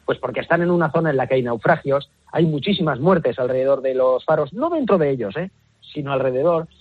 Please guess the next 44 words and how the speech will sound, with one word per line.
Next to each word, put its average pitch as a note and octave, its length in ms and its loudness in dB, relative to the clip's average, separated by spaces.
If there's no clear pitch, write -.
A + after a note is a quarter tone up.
Y A3 120 -2
también C#4+ 260 0
ha C#4+ 40 -2
habido C4+ 260 0
faros A#3+ 460 -2
en D3+ 120 -6
los C3+ 120 -4
que - 80 -6
han D#3 60 0
ocurrido D#3 380 2
cosas, D#3+ 280 -2
la B2 340 -2
verdad, G#2+ 560 0
muy D#3 160 4
raras. C3+ 380 0
Estoy - 180 -14
pensando C#3+ 540 -2
en, C#3+ 420 -6
en C#3 380 -2
el C3+ 160 2
faro C#3+ 180 4
de C#3+ 80 2
las C3+ 160 0
Islas C#3 480 2
Flannan, D#3+ 460 0
que - 80 0
en C3 80 -4
el B2+ 120 -2
año C#3 420 2
mil D3 180 0
novecientos D3+ 500 2
desaparecieron C#3 720 0
así D3 200 -2
como B2 220 -4
por A#2+ 140 0
arte B2+ 220 0
de C3+ 60 2
magia E3 420 0
los B2 180 -8
tres C#3+ 220 -2
fareros E3 480 0
y C#3 140 -4
estaba D3 340 4
todo, F3 340 4